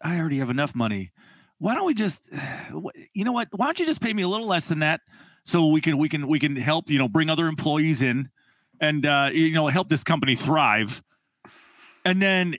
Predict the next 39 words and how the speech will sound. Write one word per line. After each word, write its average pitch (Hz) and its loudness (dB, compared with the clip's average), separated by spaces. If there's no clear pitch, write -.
you 190 0
know, 185 2
like, 190 -8
just, - 0
just 294 2
pay 254 0
me 247 2
the 214 0
rest 226 -2
of 147 0
it 139 -2
later. 147 -2
So, 254 -2
like, 277 -2
I - -4
don't 156 0
know. 233 0
So - -4
when 247 0
you're 233 2
done, 220 0
you 156 -4
know, 151 0
done 220 0
after 170 2
that 151 0
ten-year 131 2
agreement, 131 0
you're 370 0
getting 359 -2
paid 247 0
sixty-eight 185 0
million 160 2
dollars 123 0
on 247 2
a - 2
yearly 277 0
basis 156 0
for 302 0